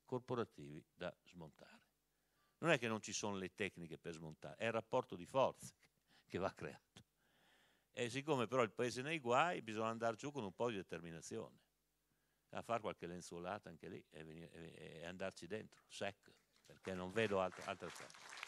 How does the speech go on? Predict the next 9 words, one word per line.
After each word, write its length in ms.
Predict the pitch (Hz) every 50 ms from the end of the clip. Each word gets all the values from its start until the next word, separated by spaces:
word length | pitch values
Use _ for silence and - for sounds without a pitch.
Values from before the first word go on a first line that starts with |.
| - - - - - - - - - - - - - - - - - - - - - - - - - - - - - - - - - -
E 160 | 165 170 160
questo 460 | - 180 202 190 151 - - 185 175
tema 320 | - 175 175 185 180 170 139
si 120 | - 160
allaccia 640 | 147 143 147 160 160 160 - - - 139 131 135 -
alla 220 | 135 135 139 139 135
questione 440 | 143 139 127 - - 156 156 156
della 220 | 143 139 131 131 127
meritocrazia, 1080 | 131 135 131 127 120 - 127 117 - 135 123 113 - - 160 160 139 104 78 64 -